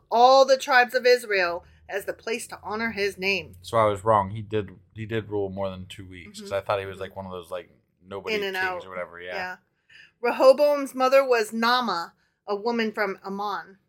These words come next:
Speaker 2: Okay.
Speaker 1: But he was an evil king, for he
Speaker 2: <laughs>
Speaker 1: did not seek the Lord with all his heart.
Speaker 2: Wait, they just said,
Speaker 1: <laughs>
Speaker 2: like, in one breath, they're like, "He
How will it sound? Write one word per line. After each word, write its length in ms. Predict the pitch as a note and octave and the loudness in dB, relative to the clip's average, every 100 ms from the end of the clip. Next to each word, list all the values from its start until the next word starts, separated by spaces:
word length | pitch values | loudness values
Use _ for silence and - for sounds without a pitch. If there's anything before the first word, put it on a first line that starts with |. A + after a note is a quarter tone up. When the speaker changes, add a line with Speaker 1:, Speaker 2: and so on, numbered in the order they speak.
| _ _ _ _ | _ _ _ _
Speaker 2:
Okay. 240 | F2+ - F#2 | -20 -8 2
Speaker 1:
But 480 | D#4+ F4 F4+ F4+ F#4 | 6 8 10 10 8
he 200 | - F#3+ | 2 2
was 200 | G3+ A3 | 4 2
an 120 | C4+ | 0
evil 300 | D#4+ E4 F4+ | -2 0 2
king, 960 | - G#4+ G4 F#4 F4+ E4+ E4+ E4+ E4 D#4+ | 8 8 8 6 4 4 2 2 0 0
for 140 | C4 | 2
he 200 | G#3+ G3 | 4 4
Speaker 2:
<laughs> 0 | |
Speaker 1:
did 160 | G#3 A#3+ | 4 4
not 220 | C4 C4+ | 4 2
seek 200 | D4 C#4+ | 0 -2
the 80 | D4+ | 0
Lord 200 | D4+ D#4 D#4 | 2 2 2
with 100 | E4+ | 0
all 200 | F4 F4+ | 2 2
his 120 | F4+ | 2
heart. 1040 | A4+ G#4+ G#4+ G#4 F4 E4+ E4+ E4 E4 D4+ - _ | 4 6 10 10 10 10 10 10 8 6 -6 _
Speaker 2:
Wait, 200 | G3 A3+ | 4 6
they 120 | G#3+ A3 | 8 6
just 280 | G#3+ A3 - | 6 0 6
said, 280 | B3+ C#4 - - | 6 6 0 -6
Speaker 1:
<laughs> 120 | - | -2
Speaker 2:
like, 240 | G#3+ A#3 G3 | 4 6 8
in 240 | G#3 G3 | 8 10
one 200 | G3+ G#3+ | 8 8
breath, 240 | G3 G3 | 10 8
they're 100 | G3 | 10
like, 220 | E3+ D3 - | 8 6 2
"He 460 | D#3 G3 G3 F3 | -10 -6 -6 -6